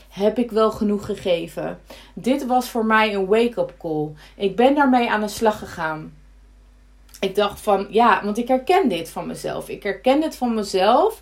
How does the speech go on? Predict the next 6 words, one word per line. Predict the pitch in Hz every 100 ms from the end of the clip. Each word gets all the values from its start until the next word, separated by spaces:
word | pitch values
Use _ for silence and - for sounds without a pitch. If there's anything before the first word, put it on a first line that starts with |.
| - - - -
dat | - 240 240
ik | - 240 226 - -
graag | - 190 190 220
een |
gever | 214 214 185 185 165
ben. | 156 247 180 139 151